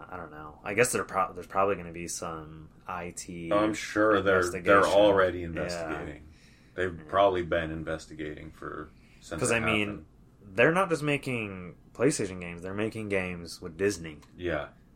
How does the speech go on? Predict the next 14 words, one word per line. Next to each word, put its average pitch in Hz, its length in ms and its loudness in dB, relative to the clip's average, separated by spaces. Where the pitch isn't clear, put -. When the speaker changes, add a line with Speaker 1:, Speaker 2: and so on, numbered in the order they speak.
Speaker 1:
So 90 480 0
Disney 110 460 0
wants 95 340 -2
to - 80 -6
see - 160 -2
some 90 220 -8
accountability, 90 640 -6
Speaker 2:
Yeah, 92 160 2
Speaker 1:
too. 92 160 2
Speaker 2:
oh, 92 140 4
Speaker 1:
They 104 80 6
have 123 100 6
Speaker 2:
yeah. 76 100 -4
Speaker 1:
partners. 85 640 2